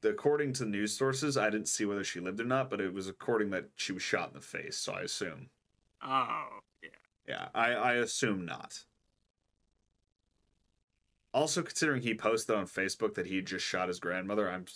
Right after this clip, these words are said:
Speaker 1: pretty sure it's safe to say she died.
Speaker 2: Yeah.
Speaker 1: Like, the shooter did this, uh,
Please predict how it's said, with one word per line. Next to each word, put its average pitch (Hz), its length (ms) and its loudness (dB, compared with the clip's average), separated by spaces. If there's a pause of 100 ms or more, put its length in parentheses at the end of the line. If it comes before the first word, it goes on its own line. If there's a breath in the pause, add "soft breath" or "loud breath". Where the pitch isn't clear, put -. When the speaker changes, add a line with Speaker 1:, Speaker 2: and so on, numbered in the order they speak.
(180)
Speaker 1:
pretty 107 160 0
sure 98 180 -2
it's 87 100 -4
safe 85 200 -2
to - 40 -6
say - 160 -2
she - 160 -10
died. - 300 -12 (480)
Speaker 2:
Yeah. 135 720 -4
Speaker 1:
Like, 139 220 4 (140)
the 143 100 4
shooter 190 340 4
did 127 260 2
this, 113 420 2 (460)
uh, 101 260 4